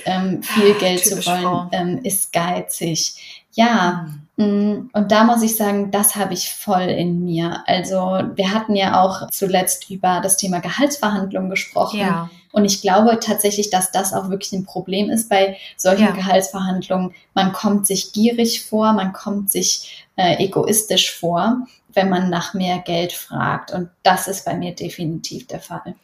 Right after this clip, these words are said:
Speaker 2: Ja, das ist schade, weil du limitierst dich ja damit selbst. Also es ist auf jeden Fall ein
Speaker 1: Ja.
Speaker 2: limiti-,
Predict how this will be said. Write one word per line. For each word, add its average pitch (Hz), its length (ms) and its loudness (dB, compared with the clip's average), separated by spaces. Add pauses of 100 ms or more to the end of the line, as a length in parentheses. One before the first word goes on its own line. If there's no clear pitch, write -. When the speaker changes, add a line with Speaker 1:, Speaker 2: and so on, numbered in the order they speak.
(480)
Speaker 2:
Ja, 196 240 -6
das 220 180 0
ist - 140 -2
schade, 226 360 2
weil 180 100 -2
du 185 100 -6
limitierst 202 640 0
dich 208 120 -12
ja 196 100 -4
damit 185 360 -10
selbst. 175 400 -10
Also 180 200 -6
es 175 80 -12
ist - 140 -8
auf - 160 -8
jeden 196 180 -6
Fall 196 140 -6
ein 220 60 4
Speaker 1:
Ja. 190 200 2
Speaker 2:
limiti-, 180 260 -12